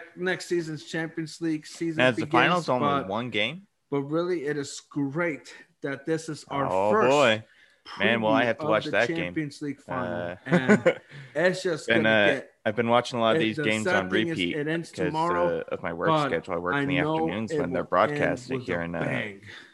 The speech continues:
Speaker 2: Idaho, and it makes it rough sometimes when you need, wanna watch a game
Speaker 1: It's
Speaker 2: live.
Speaker 1: just one game.
Speaker 2: Uh,
Speaker 1: One game.
Speaker 2: <laughs> but yeah, so, uh, Alan, I, we're making some, uh, Pineapple
Speaker 1: Yes.
Speaker 2: twenty-two media history here today. Uh, we're,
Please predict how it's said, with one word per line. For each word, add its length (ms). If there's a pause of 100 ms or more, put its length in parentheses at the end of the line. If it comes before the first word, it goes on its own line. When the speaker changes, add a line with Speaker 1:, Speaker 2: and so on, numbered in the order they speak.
Speaker 2:
Idaho, 460
and 340
it 120
makes 200
it 100
rough 180
sometimes 500
when 140
you 80
need, 280
wanna 240
watch 240
a 60
game 200
Speaker 1:
It's 80
Speaker 2:
live. 160
Speaker 1:
just 140
one 440
game. 260
Speaker 2:
Uh, 640 (200)
Speaker 1:
One 440
game. 340 (220)
Speaker 2:
<laughs> 240
but 120
yeah, 180
so, 380
uh, 400 (340)
Alan, 400 (280)
I, 200 (160)
we're 80
making 380
some, 280
uh, 360
Pineapple 440
Speaker 1:
Yes. 80
Speaker 2:
twenty-two 340
media 320
history 440
here 140
today. 360 (500)
Uh, 300
we're, 280